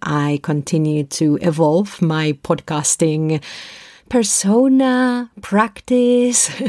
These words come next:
<laughs> and also there's stuff going on in some of the other shows I'm doing that I would like to share with you. So I am here on my own,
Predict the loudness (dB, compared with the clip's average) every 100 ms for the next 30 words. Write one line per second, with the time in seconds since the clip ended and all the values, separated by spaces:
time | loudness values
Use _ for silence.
0 | -8 -14 -12 0 0 2 0 2 0 2
1 | 0 0 -2 0 0 2 2 0 0 0
2 | 2 2 2 0 0 0 0 -2 -2 -2
3 | -2 -4 -4 -2 -2 -2 -2 -4 -4 -4
4 | -4 -6 -8 -12 -12 _ -10 0 4 4
5 | 2 -8 -16 -12 -2 2 4 4 4 4
6 | 0 -2 -2 -2 -4 -4 0 2 2 0